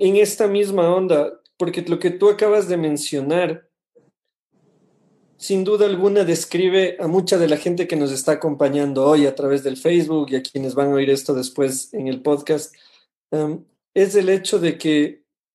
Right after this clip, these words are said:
ser resistencia, primero no es malo, hay, hay que dar, hay que limpiarle un poco la reputación a la resistencia, porque ser resistencia, creo,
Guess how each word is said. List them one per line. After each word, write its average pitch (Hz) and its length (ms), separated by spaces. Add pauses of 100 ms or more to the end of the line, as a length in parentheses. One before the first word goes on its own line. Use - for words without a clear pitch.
(920)
ser 220 380
resistencia, 180 1300 (600)
primero 220 340
no 175 120
es 139 140
malo, 156 460 (640)
hay, 170 180
hay 170 160
que 165 160
dar, 151 240
hay 160 100
que 165 120
limpiarle 156 520
un 139 140
poco 151 560 (240)
la 147 120
reputación 143 760
a 143 60
la 135 140
resistencia, 135 960
porque 131 500 (280)
ser 180 260
resistencia, 170 1120 (640)
creo, 220 260